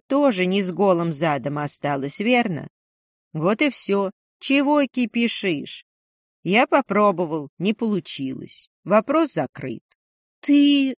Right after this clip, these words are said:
ты же обещал, ты сказал, что поможешь! Я и помог,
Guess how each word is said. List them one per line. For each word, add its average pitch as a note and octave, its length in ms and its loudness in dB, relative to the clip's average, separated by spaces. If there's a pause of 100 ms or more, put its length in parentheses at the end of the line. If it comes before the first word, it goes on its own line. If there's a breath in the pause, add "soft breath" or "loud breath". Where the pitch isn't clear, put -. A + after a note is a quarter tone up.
(180)
ты D4 200 2
же C#4 160 2
обещал, D4 1080 2 (120)
ты B3 140 2
сказал, A3 540 2
что C#4 300 0
поможешь! D#4 1040 0 (320)
Я E3+ 260 4
и E3 60 4
помог, E3+ 640 0